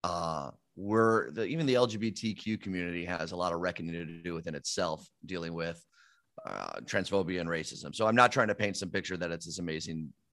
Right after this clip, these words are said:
place. I think it is a great place to, to be gay, obviously.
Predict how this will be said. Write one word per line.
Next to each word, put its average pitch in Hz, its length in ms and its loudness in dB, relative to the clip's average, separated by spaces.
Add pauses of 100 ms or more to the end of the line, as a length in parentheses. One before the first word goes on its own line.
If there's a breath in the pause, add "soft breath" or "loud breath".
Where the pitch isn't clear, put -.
(160)
place. 101 220 2
I 110 80 4
think 123 160 6
it 117 80 4
is 120 140 8
a 92 40 -2
great 87 240 0
place 82 280 -2
to, 87 160 -6
to 82 180 -18
be 78 100 -6
gay, 82 280 0
obviously. 69 640 -4